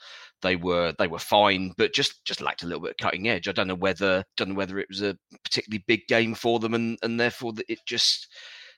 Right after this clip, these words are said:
they just didn't, didn't quite make the right decisions. I mean, there, there were two or three occasions where they got into good, really good positions in the first half. I mean, we, one thing that we do that I'm still a little bit baffled by is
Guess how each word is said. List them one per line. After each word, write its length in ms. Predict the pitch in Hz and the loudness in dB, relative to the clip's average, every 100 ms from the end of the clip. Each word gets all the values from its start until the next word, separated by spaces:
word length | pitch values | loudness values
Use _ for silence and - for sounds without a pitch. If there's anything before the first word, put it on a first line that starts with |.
| _ - | _ 0
they 120 | 117 | 0
just 180 | 110 - | 0 0
didn't, 380 | 120 120 120 - - | 2 0 -4 -8 -2
didn't 200 | 123 120 | -2 2
quite 240 | 127 117 | 2 4
make 160 | 127 127 | 2 0
the 60 | |
right 180 | 123 127 | 0 0
decisions. 540 | - - 160 110 90 98 | 0 0 0 -2 -4 -4
I 20 | |
mean, 100 | 107 | 0
there, 180 | 117 117 | 0 2
there 100 | 139 | 2
were 180 | 135 131 - - - | 4 2 -2 -16 -6
two 140 | - 220 | -2 0
or 60 | |
three 220 | 175 185 170 | 0 2 0
occasions 460 | - 113 95 92 | 2 0 0 -2
where 100 | 104 | -2
they 100 | 101 | 0
got 180 | 104 151 | 0 0
into 180 | 120 110 | -2 -4
good, 200 | 143 - | -4 -4
really 180 | - 196 | -4 -4
good 200 | 156 147 | -4 -4
positions 480 | 139 135 - 95 90 | 0 0 0 -4 -8
in 80 | 92 | -10
the 60 | |
first 340 | 92 113 104 - | -2 0 0 2
half. 500 | 107 95 - - - - - - | 2 2 -2 -10 -16 -18 -10 -4
I 40 | |
mean, 120 | 113 | -2
we, 240 | 147 160 - - | -2 -4 -10 -4
one 200 | 175 180 | -2 0
thing 180 | 170 | -2
that 100 | 135 | -2
we 140 | 127 120 | -2 -2
do 300 | 101 120 92 | 2 2 2
that 220 | 92 90 - | -4 -4 -4
I'm 440 | 98 104 98 95 90 _ _ - | -4 -2 -4 -10 -12 _ _ -8
still 220 | - - | -6 -6
a 20 | |
little 240 | 92 113 - | -4 -4 -4
bit 180 | - | -4
baffled 360 | - 101 - 87 - | -4 -4 -8 -12 -6
by 160 | 82 | -4
is 400 | 80 87 95 - | -4 -4 -2 -2